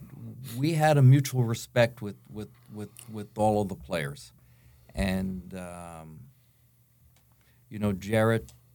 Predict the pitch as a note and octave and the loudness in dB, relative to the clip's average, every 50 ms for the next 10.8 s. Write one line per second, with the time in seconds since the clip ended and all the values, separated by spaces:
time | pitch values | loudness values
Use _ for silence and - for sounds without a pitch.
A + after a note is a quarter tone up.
0 | _ _ - - - G2 F#2 G2+ G#2+ G#2+ G#2+ G#2 G2+ - - - - _ _ _ | _ _ -20 -20 -20 -16 -8 -2 0 0 0 0 -2 -4 -8 -16 -20 _ _ _
1 | - - - - - C3+ - - - G2+ G#2 A2+ A#2+ B2+ C3 - - A#2 A2+ A2+ | -20 -20 -20 -20 -20 -20 -20 -18 -12 -4 0 2 2 2 0 0 0 0 2 2
2 | A2 A2 A2 A2 G#2+ G#2+ G#2+ G#2+ G2 F#2+ F#2+ F#2+ - - - - F#2+ F#2+ F#2+ G2 | 2 2 0 0 -4 -6 -8 -12 -16 -16 -16 -16 -16 -18 -20 -20 -20 -18 -18 -18
3 | F#2+ F#2+ F#2+ F#2 F#2+ - - - G2+ G2 F#2+ - - - A2+ A2+ - - B2 A2+ | -18 -16 -16 -16 -16 -16 -16 -14 -14 -14 -14 -14 -12 -6 -6 -4 -4 -4 -6 -8
4 | A2 A2 A2 G#2 F#2+ - G#2+ G#2+ G#2+ G#2 G2+ - - - _ _ _ _ _ _ | -6 -8 -10 -12 -12 -12 -14 -14 -12 -14 -16 -18 -20 -20 _ _ _ _ _ _
5 | _ _ _ _ - - - - - - - - - - F#2+ G2+ G2 G2 G2 G2+ | _ _ _ _ -20 -20 -20 -20 -20 -20 -20 -20 -20 -18 -16 -14 -12 -12 -10 -10
6 | G#2 G#2 G#2 F#2+ G#2+ G#2 G2+ G2+ G2 G2 - - - _ _ - - - A#2 F2+ | -10 -10 -12 -12 -12 -12 -12 -12 -14 -14 -16 -18 -20 _ _ -20 -20 -20 -20 -18
7 | F#2+ F#2 G2 F#2+ F#2+ G#2+ G2 - - - A2+ A2+ A2+ A2+ A#2 B2 - - - - | -16 -16 -16 -14 -14 -16 -18 -16 -16 -14 -8 -4 -2 0 0 -2 -4 -8 -12 -18
8 | _ _ _ _ _ _ _ _ _ _ _ _ _ - - - - - - - | _ _ _ _ _ _ _ _ _ _ _ _ _ -20 -20 -20 -20 -20 -20 -18
9 | G2+ G2 F#2+ F#2+ - - G#2 G#2 G2 F#2+ F#2 - - G#2 F#2+ - A2+ G#2+ G#2 F#2+ | -16 -16 -16 -16 -12 -6 -4 -4 -4 -4 -6 -8 -10 -12 -12 -12 -12 -12 -12 -12
10 | F#2+ F#2+ G#2 G2+ G2 G2 G2+ G2 F2+ F#2+ A2+ A2 - G2 F#2 - | -12 -8 -4 -2 0 0 0 0 -2 -2 -4 -4 -4 -4 -8 -10